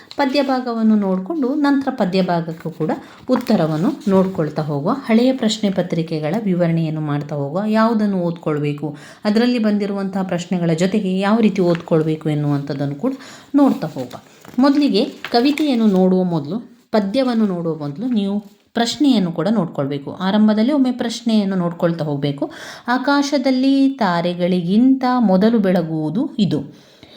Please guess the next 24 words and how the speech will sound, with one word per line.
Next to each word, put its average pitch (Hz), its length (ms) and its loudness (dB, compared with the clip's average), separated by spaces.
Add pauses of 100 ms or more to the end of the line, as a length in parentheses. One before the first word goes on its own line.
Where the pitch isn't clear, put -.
(160)
ಅರಳಿ 311 360 0
ನಿಂತ 294 320 2
ಮಲ್ಲಿಗೆ 202 520 0
ಇವರ 185 320 0 (180)
ಕಾಲ್ನಡಿಗೆಯಂತೆ" 180 1120 0
ಎಂದು 156 320 -4
ಕವಿ 190 360 0
ಹೇಳಿದ್ದಾರೆ. 143 920 -2 (340)
ತನಗೆ 285 400 0
ತಾನೇ 254 480 -2
ಮೂಡಿದ 190 460 0
ಮಲ್ಲಿಗೆ 170 440 -2
ಹೂ 196 280 -4
ಕವಿತೆ 160 360 -2
ಹೇಗೆ 185 320 0
ಕಂಡಿದೆ? 147 560 -4 (520)
ನವಿರಾಗಿರುವ 294 840 2
ಮಲ್ಲಿಗೆಯ 226 640 2
ದಳಗಳು 170 540 0
ಇವರು 208 640 2
ಕಾಣುವ 185 640 0
ಕನಸಿನ 160 520 -2
ಹಾಗೆ 156 480 -2
ಇದೆ. 151 260 -4